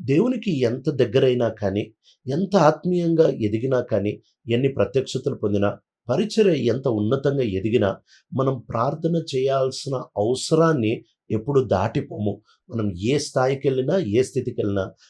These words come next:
మనం ప్రార్థనా పరులమై ఉండవలసిన ఖచ్చితమైన స్థితి ఎంతైనా మన దగ్గర ఉంది.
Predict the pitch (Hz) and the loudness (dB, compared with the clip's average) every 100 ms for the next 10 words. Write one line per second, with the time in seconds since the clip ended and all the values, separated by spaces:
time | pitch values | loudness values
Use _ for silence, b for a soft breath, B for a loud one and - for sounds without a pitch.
0 | _ 120 117 110 104 120 117 127 127 123 | _ -4 -4 0 0 0 0 -2 0 0
1 | 110 107 117 113 110 110 107 107 104 104 | 2 2 2 0 0 -2 -2 0 0 0
2 | 104 - 104 98 90 _ _ _ 123 107 | -2 -4 -2 -2 -4 _ _ _ -4 -4
3 | - _ _ _ - 202 196 180 143 139 | -6 _ _ _ 0 4 6 6 4 2
4 | - - 107 120 104 - _ _ - 101 | -2 -4 -6 -2 -4 -6 _ _ -6 -4
5 | 107 135 127 107 107 110 107 92 92 101 | -2 -4 -2 -2 -2 -2 -4 -4 -4 -4
6 | 98 92 | -2 -6